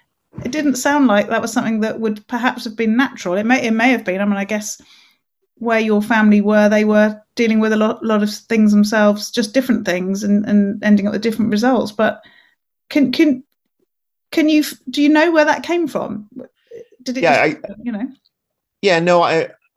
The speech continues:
Speaker 2: and I get asked that a lot. I think, I think it came from my, my grandmother. Like, I had a special
Speaker 1: Yeah.
Speaker 2: relationship with my grandmother. First, you know, I lived with her when my mom had me at fifteen for a few years. And then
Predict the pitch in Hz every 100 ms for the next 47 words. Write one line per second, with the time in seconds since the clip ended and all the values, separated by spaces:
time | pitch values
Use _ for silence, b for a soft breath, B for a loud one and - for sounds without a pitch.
0 | _ 151 - 151 147 151 185 139 139 -
1 | 127 120 104 113 120 117 - - _ 120
2 | 143 - 277 - - - _ _ _ _
3 | _ - 151 262 294 - 151 147 147 -
4 | - - - 131 120 107 92 - 120 120
5 | 110 117 117 113 110 113 110 107 107 156
6 | 185 - - 127 123 110 107 104 101 101
7 | - - 104 104 92 98 95 92 92 -
8 | 135 - 123 110 104 101 113 104 107 -
9 | 104 101 92 b b b _ 110 110 104
10 | 101 98 98 104 101 90 101 101 98 95
11 | - - 104 - - 107 101 104 104 95
12 | 110 107 101 98 101 101 101 98 - b
13 | b b - 107 107 104 104